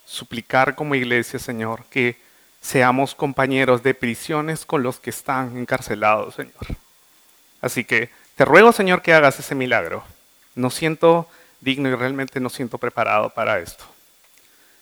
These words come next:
Pero hoy hemos venido a celebrar que eres un Dios grande. Así que estamos aquí reunidos para decirte gracias, Padre. En el nombre de Jesús. Amén. Am, hemos estado...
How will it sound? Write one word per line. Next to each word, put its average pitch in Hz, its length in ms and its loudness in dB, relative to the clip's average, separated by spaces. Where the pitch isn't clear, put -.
Pero 131 200 6
hoy 143 240 8
hemos 180 180 2
venido 139 420 4
a 127 60 6
celebrar 127 580 2
que 147 100 -6
eres 139 200 -4
un 123 140 -6
Dios 117 240 -6
grande. 107 340 -8
Así 123 200 -10
que 117 260 -6
estamos 143 420 0
aquí 143 180 -2
reunidos 117 460 -4
para 117 220 2
decirte 113 360 -4
gracias, 110 400 -6
Padre. - 380 -12
En 123 80 -8
el 110 80 -6
nombre 120 220 -6
de 131 60 -8
Jesús. - 480 -20
Amén. 101 220 -16
Am, 110 340 4
hemos 180 400 6
estado... 147 840 8